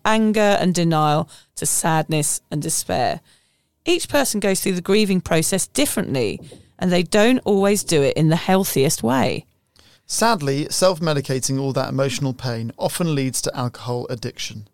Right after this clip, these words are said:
Speaker 2: with grief's impact on mental health taking a serious toll, even for the seemingly strongest and most resilient individuals.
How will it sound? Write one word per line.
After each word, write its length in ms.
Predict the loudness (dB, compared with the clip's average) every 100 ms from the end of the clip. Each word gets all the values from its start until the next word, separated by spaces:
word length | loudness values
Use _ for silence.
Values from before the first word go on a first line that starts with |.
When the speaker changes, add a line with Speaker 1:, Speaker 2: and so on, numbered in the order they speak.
| _ _ -8
Speaker 2:
with 140 | -8
grief's 340 | 0 0 2 0
impact 420 | -2 -2 -4 -2
on 100 | -2
mental 320 | -2 -2 -4
health 280 | -4 -6 -4
taking 300 | -6 -4 -6
a 20 |
serious 540 | -4 -4 -4 -4 -6 -6
toll, 420 | -6 -6 -8 -16 -20 _ -4
even 340 | -2 0 -2
for 120 | -4
the 60 | -4
seemingly 500 | -2 0 -2 -2 -4
strongest 580 | -4 -4 -4 -4 -4 -4
and 160 | -4
most 300 | -2 -2 -4
resilient 640 | -6 -4 -4 -4 -6 -8 -8
individuals. 920 | -8 -6 -10 -10 -14 -14 -14 -14